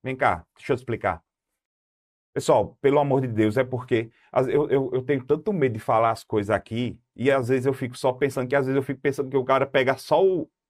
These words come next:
um, o pedaço que eu falei e terminar fazendo uma <laughs> montagem aí, né? E terminar atrapalhando a vida do cara, o cara sem ter culpa. Veja só, aqui é um exemplo. Vamos imaginar que eu sou da Polícia Militar do Pará.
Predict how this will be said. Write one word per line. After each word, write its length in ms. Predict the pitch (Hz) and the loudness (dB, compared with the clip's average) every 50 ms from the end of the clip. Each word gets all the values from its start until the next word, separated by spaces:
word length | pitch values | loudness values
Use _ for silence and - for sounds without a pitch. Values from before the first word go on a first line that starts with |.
| _ | _
um, 200 | - 160 165 160 - - _ _ _ _ _ _ _ _ _ | -4 -4 -4 -4 -6 -12 _ _ _ _ _ _ _ _ _
o 80 | 214 214 | -2 0
pedaço 560 | 208 - 226 220 170 139 156 147 - - - | 2 2 2 4 4 4 4 2 2 0 0
que 60 | - | 0
eu 80 | 151 151 | 0 2
falei 400 | - - 156 147 147 143 151 175 | 2 2 2 4 4 4 2 0
e 60 | 185 | 0
terminar 340 | - 196 180 175 170 165 175 | 0 0 0 0 -2 -4 -2
fazendo 520 | - 170 160 143 131 139 143 143 147 147 _ _ _ - _ _ _ _ | 0 0 0 0 0 -2 -2 -2 -4 -6 _ _ _ -20 _ _ _ _
uma 280 | 127 135 123 180 165 156 | -4 0 2 4 4 4
<laughs> 20 | |
montagem 720 | 156 156 156 156 147 - - - 160 135 131 120 - 180 156 | 4 4 4 2 2 2 2 4 4 4 4 2 4 4 6
aí, 300 | 151 151 135 113 107 104 | 6 4 4 2 2 2
né? 240 | 110 117 143 160 - _ - _ | 2 2 0 0 -4 _ -18 _
E 80 | - 135 | -10 -4
terminar 720 | 131 - 156 156 165 151 151 143 131 123 127 135 - - _ _ - - _ _ | 0 2 2 2 2 0 0 0 2 2 2 2 -2 -6 _ _ -20 -20 _ _
atrapalhando 680 | - 139 147 - 156 160 - - 147 143 143 143 139 135 | 0 2 4 4 4 4 4 4 4 4 4 4 4 4
a 40 | 135 | 4
vida 200 | 131 143 135 139 | 4 2 2 2
do 120 | 147 147 143 | 2 2 2
cara, 220 | - 135 135 139 | 2 2 2 4
o 40 | 139 | 4
cara 180 | 143 139 139 | 2 2 2
sem 180 | 139 - 151 143 | 0 -2 -4 -4
ter 140 | 143 175 180 | -4 -4 -4
culpa. 340 | - - 87 78 - 92 90 | -4 -6 -8 -6 -4 -2 0
Veja 240 | 113 131 160 208 | 0 2 2 0
só, 200 | - - 92 76 | 0 0 -2 -2
aqui 180 | 80 87 - 123 | -2 0 2 2
é 60 | 120 | 2
um 100 | 123 139 | 2 2
exemplo. 520 | 180 220 160 - 107 87 85 - - - - _ _ _ _ _ _ _ _ _ _ _ _ _ _ _ - | 0 0 -2 -2 -4 -4 -4 -6 -10 -16 -20 _ _ _ _ _ _ _ _ _ _ _ _ _ _ _ -2
Vamos 220 | 214 247 240 214 | 0 0 0 0
imaginar 460 | 226 214 190 175 151 - 139 135 135 135 | 0 2 4 4 2 2 0 0 0 0
que 60 | - | 0
eu 80 | 160 151 | -2 -2
sou 220 | - - 139 135 | 0 0 2 2
da 100 | 131 143 | 2 2
Polícia 640 | 143 - 139 135 117 110 113 117 - 131 123 135 - - _ _ _ _ _ _ - | 0 0 -2 -2 -2 -2 -4 -4 -2 -2 -2 -2 -4 -8 _ _ _ _ _ _ -2
Militar 380 | 120 139 135 123 117 120 113 | 0 0 0 2 2 2 2
do 80 | 117 120 | 2 0
Pará. 400 | - 131 131 127 92 78 76 | 0 0 0 2 0 -4 -6